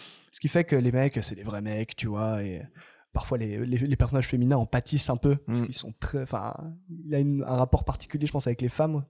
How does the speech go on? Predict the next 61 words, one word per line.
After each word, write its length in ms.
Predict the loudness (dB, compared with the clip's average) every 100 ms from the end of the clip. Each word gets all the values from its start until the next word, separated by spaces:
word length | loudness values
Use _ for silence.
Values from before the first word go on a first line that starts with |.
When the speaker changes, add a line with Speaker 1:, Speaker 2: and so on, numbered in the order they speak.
| -6
Speaker 1:
aussi. 320 | -4 -4 -6 -6 -2
Speaker 2:
Ouais. 100 | 0
Speaker 1:
Ce 80 | 0
monsieur 200 | 0 0
qui 100 | 0
est 40 |
fait 120 | 0
de 60 | 0
tendresse, 360 | 2 4 2
mais 80 | 2
aussi 140 | -4 -2
de 160 | -2 -2
dureté, 380 | -4 -2 -2 -2
quoi. 200 | 2 2 2 0
Speaker 2:
Ah 100 | 2
ouf, 340 | 0 -4 -6
ok. 240 | -8 -6 -10 -10 -14 -14 0
Speaker 1:
Enfin, 120 | 2
je 80 | 4
trouve, 300 | 6 6 4 0
en 80 | -2
tout 120 | 0
cas, 160 | 2
moi, 160 | 2 2
c'est 120 | 2
le 80 | 4
ressenti 340 | 4 4 2 4
que 60 |
j'ai. 120 | 2 0 -8 -20 -20 -20 0
Et, 240 | 6 10 10
euh, 100 | 8
en 60 |
tout 100 | 6
cas, 100 | 6
voilà, 160 | 8 8
Speaker 2:
Ouais, 40 |
Speaker 1:
les 60 | 6
Speaker 2:
c'est 40 | 4
Speaker 1:
mecs 80 |
Speaker 2:
vrai 40 | 2
Speaker 1:
sont 40 |
Speaker 2:
que 40 | 0
Speaker 1:
toujours 180 | 0 0
très 320 | 0 4 6
virils, 420 | 6 6 6 4
très 160 | 4 4
monolithiques, 560 | 6 4 2 2 0
et 120 | 4 2
c'est 180 | 4
un 80 | 2
peu 160 | 6 6
le 140 | 8
cas 260 | 8 6 6
de, 200 | 6 6
mais 300 | 8 8 6
pas 280 | 4 2 4
sans 180 | 4
nuance 340 | 6 6 6 4
quand 140 | 0
même. 300 | 4 6 6
Euh, 160 | 4